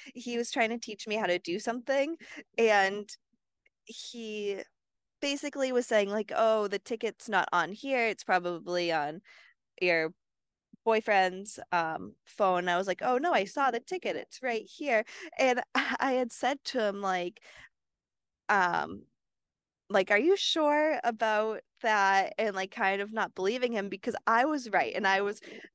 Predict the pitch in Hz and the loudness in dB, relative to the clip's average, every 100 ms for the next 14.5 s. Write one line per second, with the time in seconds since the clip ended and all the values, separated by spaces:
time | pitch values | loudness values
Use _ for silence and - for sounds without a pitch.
0 | _ - 220 226 226 240 302 269 220 190 | _ 2 2 2 -4 -6 -4 0 2 2
1 | 185 185 180 170 - _ - 247 311 311 | -2 -4 -4 -4 -4 _ -14 -10 -10 -12
2 | - 262 - 208 170 156 143 180 190 185 | -12 -12 -6 -2 -2 -2 -6 -10 -10 0
3 | 160 165 - 208 233 - 214 208 - - | 2 2 2 -2 -2 0 0 0 -6 -20
4 | _ _ - 226 240 269 254 247 226 220 | _ _ -8 -4 -4 -4 -4 2 2 2
5 | 202 202 - 262 240 254 220 180 180 202 | 0 0 -2 -6 -8 -6 0 2 0 -2
6 | 190 185 180 - - 185 175 202 190 - | -4 -4 -8 -8 -6 -4 -4 -4 -4 -4
7 | 196 202 196 170 175 196 - - - - | -4 0 0 -2 -6 -10 -16 -20 -10 0
8 | 180 156 - - 240 _ _ _ - 240 | 0 0 -6 -14 -20 _ _ _ -8 -6
9 | 240 254 208 208 208 185 - - 214 208 | -2 0 0 2 0 0 -8 -2 0 0
10 | 175 120 - - 220 208 208 190 - 180 | 0 -2 -8 0 2 2 0 -4 -2 -2
11 | 180 165 156 175 156 _ _ _ 180 165 | 0 -2 -4 -4 -6 _ _ _ 4 4
12 | 156 _ _ _ _ _ _ _ _ - | 2 _ _ _ _ _ _ _ _ -8
13 | 311 277 247 160 - 165 170 165 - 196 | -4 -2 2 0 0 -2 -2 -2 -2 2
14 | 185 185 180 180 185 | 4 4 0 -6 -18